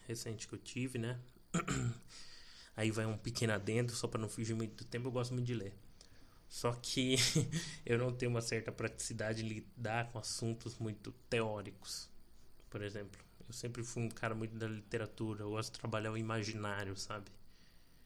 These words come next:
Eu vejo que através desse tipo de coisa você se expande, até porque dizem, né, que o imaginário é a, o reino das possibilidades.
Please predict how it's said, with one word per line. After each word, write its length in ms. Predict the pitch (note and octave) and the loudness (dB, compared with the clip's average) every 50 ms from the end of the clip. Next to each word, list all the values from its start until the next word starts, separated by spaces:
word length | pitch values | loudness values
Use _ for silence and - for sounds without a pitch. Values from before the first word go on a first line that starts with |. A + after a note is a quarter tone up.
| - - - - - | -20 -20 -18 -14 -10
Eu 60 | G#2+ | -8
vejo 200 | G2+ G2+ G2 - | -6 -6 -4 -2
que 60 | - A2+ | -4 -4
através 380 | A2 - A2 G2+ G#2 G#2 G#2 | -2 0 0 2 2 2 2
desse 200 | G#2+ A2 G#2 - | 2 2 0 0
tipo 140 | - A2 G#2+ | -2 -4 -4
de 120 | - - | -6 -8
coisa 260 | - - - A2+ A2 A2 | -2 2 2 2 2 2
você 220 | G#2+ - - A#2 | -2 -2 -2 -2
se 180 | A#2 - - - - - - | -2 -4 -6 -8 -12 -10 -6
expande, 680 | A#2+ - - - - A#2 B2 C#3 C#3+ C3+ - - - - - - - | -6 -6 -4 -2 2 2 4 4 2 0 -4 -8 -12 -16 -16 -12 -8
até 180 | C#3 C3+ - F3 | -6 -2 -2 -2
porque 220 | - - - G3 | 0 2 0 0
dizem, 360 | C3+ A#2 A2+ A2+ G2 G#2+ G#2 | 2 4 2 2 2 2 0
né, 160 | G#2 A2 G#2+ G#2 - | -2 -2 -4 -4 -4
que 60 | A2 | -4
o 260 | G#2 G2+ G2+ G2+ G2+ G2 - - - - - - - - - - - - | -2 -2 -4 -4 -6 -8 -12 -16 -18 -18 -20 -18 -18 -18 -18 -16 -10 -8
imaginário 800 | A2 G#2+ G#2+ G#2+ G#2 G#2+ G#2 G#2 G#2 G#2+ A2 A#2+ B2+ C3+ C#3 | -6 -4 -2 -2 -4 -4 -2 -2 0 2 2 2 4 4 4
é 100 | C3 B2+ | 4 4
a, 260 | C3 C3 B2+ C3 B2+ B2+ B2 - | 2 2 0 -2 -4 -8 -10 -6
o 80 | - A2+ | -4 -4
reino 360 | G#2+ G2 G#2+ G#2+ A2+ A#2+ B2 | -2 0 0 0 2 2 2
das 160 | A#2+ B2 A#2+ - | 2 0 0 0
possibilidades. 880 | - A#2+ - - A#2 A#2 A#2+ B2 A#2+ A#2 A2 - - - - - - | 0 -2 -2 0 0 0 2 0 0 0 -2 -4 -4 -6 -8 -8 -8